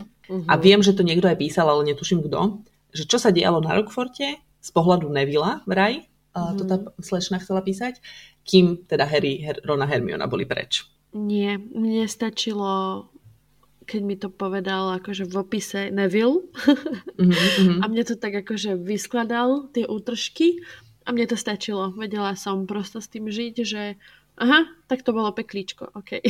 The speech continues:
Speaker 1: <laughs>
Speaker 2: Aha, hej, okej. Že nerozmýšľala si nad tým. Že či-, <laughs> chcela som povedať, že možno si študenti išli vydýchnuť, že konečne kľudný rok, keď tu není Harry Potter, ale vlastne nezaobíšli sa <laughs> veľmi lepšie, <laughs> ako,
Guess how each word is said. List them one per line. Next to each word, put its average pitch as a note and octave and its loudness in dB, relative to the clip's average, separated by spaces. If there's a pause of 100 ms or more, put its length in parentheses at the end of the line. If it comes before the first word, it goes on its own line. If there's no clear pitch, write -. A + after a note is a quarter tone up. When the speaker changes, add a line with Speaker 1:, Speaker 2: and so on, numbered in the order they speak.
(320)
Speaker 1:
<laughs> - -4
Speaker 2:
Aha, F3+ 6 (300)
hej, - -6 (140)
okej. F#3 -8
Že F#3 2
nerozmýšľala E3 2
si E3+ -10
nad - -12
tým. - -12
Že G3+ 0
či-, G#3+ -2 (540)
<laughs> - -10
chcela C4+ 6
som A#3 2
povedať, G#3+ 6
že G3 10
možno G#3 6
si G3+ 2
študenti G3 6
išli G3 4
vydýchnuť, F#3+ 8
že E3+ 6
konečne F3 2 (260)
kľudný F#3+ 6
rok, F#3 6
keď E3 0
tu F3 -4
není E3 2
Harry D#3+ 4
Potter, F3 2
ale D3+ 2
vlastne D3 0 (580)
nezaobíšli - 4
sa D3+ 6
<laughs> D#3 2
veľmi D3+ 6
lepšie, D#3 8 (380)
<laughs> - -18
ako, G3 0